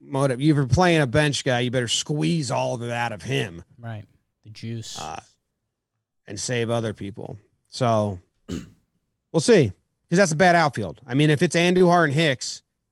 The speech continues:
Speaker 1: any ball, left center fielder, any runner on with a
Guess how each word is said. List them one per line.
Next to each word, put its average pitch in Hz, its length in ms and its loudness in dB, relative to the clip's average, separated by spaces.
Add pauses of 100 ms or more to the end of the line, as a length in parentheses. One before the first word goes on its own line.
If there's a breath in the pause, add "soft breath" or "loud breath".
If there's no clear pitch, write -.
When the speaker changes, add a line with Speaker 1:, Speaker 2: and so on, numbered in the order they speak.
Speaker 1:
any 170 300 4
ball, 123 540 0 (840)
left 135 380 -4 (320)
center 139 260 -2
fielder, 143 320 0
any 170 160 2
runner 147 480 0
on 127 320 -4
with 110 160 -12
a 107 100 -6